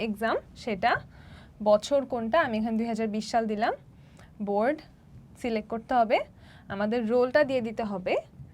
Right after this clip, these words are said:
রেজিস্ট্রেশন নাম্বারটা দিয়ে দিব এবং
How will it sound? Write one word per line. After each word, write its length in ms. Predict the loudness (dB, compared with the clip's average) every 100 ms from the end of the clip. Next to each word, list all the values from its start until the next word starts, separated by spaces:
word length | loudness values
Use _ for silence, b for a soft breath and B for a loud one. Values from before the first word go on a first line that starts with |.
| 2
রেজিস্ট্রেশন 640 | 2 2 -6 -4 -4 -2 -4
নাম্বারটা 360 | -2 0 -2 -2 -2
দিয়ে 120 | -2 -2
দিব 120 | 0 0 -2 B B B 0
এবং 180 | 2